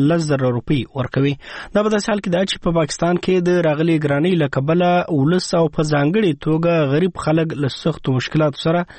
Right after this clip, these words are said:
مخامخ دي. د خیبر پښتونخوا یو شمېر کسانو د، اه، حکومت د دې ګام هرکلی کړی دی، خو ځینې بیا وایي چې په دې ګرانۍ کې لس زره روپۍ هیڅ هم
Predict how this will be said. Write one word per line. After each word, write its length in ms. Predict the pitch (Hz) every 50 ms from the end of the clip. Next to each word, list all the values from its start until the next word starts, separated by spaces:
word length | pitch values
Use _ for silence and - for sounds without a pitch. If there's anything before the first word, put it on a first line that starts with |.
| - - - - - - 143 139
مخامخ 420 | 131 - - 151 147 151 139 156 165
دي. 60 | 170 165 - - - - - - -
د 160 | 196 202 196 -
خیبر 200 | 208 208 233 220
پښتونخوا 380 | 214 - - 202 190 - 196 185
یو 180 | 202 208 202 - -
شمېر 260 | - 180 170 165 - -
کسانو 420 | 143 - - - 196 170 151 156 185 220 208 - 233 170 156 160
د، 100 | 165 170 175 175 175 175 175 175 - - 151
اه، 180 | 147 151 151 139 - - - - _ _ _ - _ - 135
حکومت 400 | 135 - - 165 175 175 165 -
د 160 | - 156 156
دې 100 | 165 170 170 156 160
ګام 240 | 160 160 156 135 131
هرکلی 400 | 131 127 - - 156 202 214 208
کړی 160 | 226 214 214 214 226
دی، 80 | 214 208 -
خو 160 | 208 208 185
ځینې 320 | 170 202 233 208 165 143
بیا 160 | 147 143 139 156
وایي 240 | 185 202 202 - -
چې 100 | - 208 214 - - - - - - - -
په 80 | 202 202 202 196
دې 80 | 190 196 180 170
ګرانۍ 280 | 160 160 160 180 185 180
کې 80 | - 175 175
لس 180 | 170 170 160 156 151
زره 100 | 147 139 135
روپۍ 180 | 131 - 170 170 151 151 180
هیڅ 100 | 165 - - -
هم 100 | 143 139